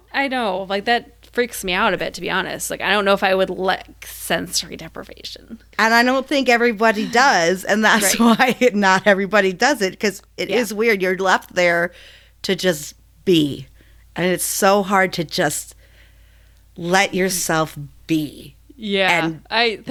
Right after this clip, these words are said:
Speaker 1: I
Speaker 2: just
Speaker 1: would struggle <laughs>
Speaker 2: your
Speaker 1: with
Speaker 2: thoughts and
Speaker 1: that.
Speaker 2: everything. It's just such a bi-, it's a, such a bizarre feeling, but every
Speaker 1: Yeah.
Speaker 2: time I do it, I feel, I feel, um,
Speaker 1: That's good. Good
Speaker 2: regenerated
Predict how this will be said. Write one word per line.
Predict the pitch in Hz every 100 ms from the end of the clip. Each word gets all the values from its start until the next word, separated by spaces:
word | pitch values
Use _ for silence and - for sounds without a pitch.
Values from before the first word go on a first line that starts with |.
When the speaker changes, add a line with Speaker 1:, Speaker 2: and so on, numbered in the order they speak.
| 262
Speaker 1:
I |
Speaker 2:
just | 196 185
Speaker 1:
would | 180
struggle | - 381 330 - 453
<laughs> |
Speaker 2:
your | -
Speaker 1:
with | 523
Speaker 2:
thoughts | 233 220 254 320
and | 226
Speaker 1:
that. | 175
Speaker 2:
everything. | 220 247 269 262
It's | 262 262
just | - 392 -
such | 311 -
a | 302
bi-, | 320 330
it's | - 294
a, | 285
such | - - 277 302
a |
bizarre | 226 262 226 208 208
feeling, | 214 208 208
but | 202 190 -
every |
Speaker 1:
Yeah. | 226 214 214
Speaker 2:
time | 208 202
I | 196
do | 175 180
it, | 180
I | 170 165
feel, | - 180 170 156 - - - - - _ _ _ _
I | 190 202
feel, | 196 247 226
um, | 214
Speaker 1:
That's | 208 190
good. | 185
Good |
Speaker 2:
regenerated | 185 202 220 190 185 175 165 151